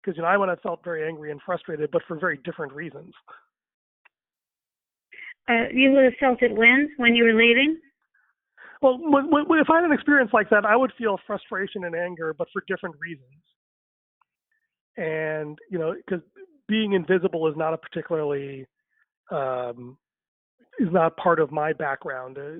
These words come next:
Speaker 1: Indian culture, if anything, is o-, pays, is overly attentive to, to children, um, uh, especially Indian mothers. The, and so what I thought was interesting was that the, the reason or the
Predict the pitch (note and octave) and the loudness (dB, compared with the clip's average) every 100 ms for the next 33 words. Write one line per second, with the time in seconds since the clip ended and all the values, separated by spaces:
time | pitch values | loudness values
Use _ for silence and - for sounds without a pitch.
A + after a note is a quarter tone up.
0 | - E3+ D3 C3+ C#3+ - D3 C3 D#3 C#3 | -10 -6 -6 -6 -10 -6 -6 -4 -4 -6
1 | D#3+ C3+ C3+ - F#3+ - F3 E3 - C4 | -4 -6 -6 0 0 0 -4 -4 -2 2
2 | F3 F#3 F#3 D#3+ - C#3 C#3+ - E3+ D3+ | 4 4 2 0 -6 -6 -8 -8 -10 -10
3 | - - - E3 C#3+ C#3+ C#3 - - - | -12 -10 -2 0 0 -2 -4 -10 -20 -20
4 | - - - - F#3+ D3 C3+ C3 D#3+ _ | -20 -20 -20 -6 -2 0 -2 -6 -12 _
5 | _ _ _ _ _ _ _ F3 C#3 C3 | _ _ _ _ _ _ _ -12 -10 -10
6 | - C#3+ D3+ C#3 C3+ C#3 C#3+ C3+ C3+ - | -12 -12 -10 -6 -4 -2 0 0 -2 -8
7 | _ _ _ _ - D3 F3 E3+ E3+ E3+ | _ _ _ _ -20 0 2 2 -2 -4
8 | E3+ - _ _ _ _ _ _ _ _ | -8 -14 _ _ _ _ _ _ _ _
9 | - G3 A#3 G3+ G3 C4+ B3 F#3+ G3+ A3+ | -2 2 4 4 2 0 -2 -6 -8 -10
10 | - F#3 E3+ D#3+ E3 - D#3+ E3+ E3+ D#3+ | -12 -12 -12 -8 -8 -8 -12 -10 -8 -8
11 | D#3 D3 _ _ _ _ _ E3+ D#3 G3 | -10 -12 _ _ _ _ _ -4 0 0
12 | A#3 G#3 A3 G3+ F#3+ F#3 _ _ _ - | 2 4 4 4 0 -6 _ _ _ -20
13 | _ - A#3 D#3+ | _ -6 -2 -2